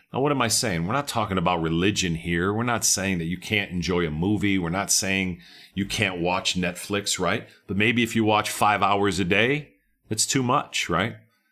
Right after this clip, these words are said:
Maybe that's not, or certainly it's not, a consistently good use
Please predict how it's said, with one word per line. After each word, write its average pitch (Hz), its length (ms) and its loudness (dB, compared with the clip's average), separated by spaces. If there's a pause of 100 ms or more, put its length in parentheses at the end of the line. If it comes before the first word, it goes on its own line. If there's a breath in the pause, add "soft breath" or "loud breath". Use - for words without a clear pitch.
(140)
Maybe 104 280 0
that's 101 260 0
not, 98 440 2 (920)
or - 140 -14
certainly 92 500 0
it's 78 180 -4
not, 87 380 0
a 95 60 -6
consistently 95 960 0
good 85 340 0
use 101 580 0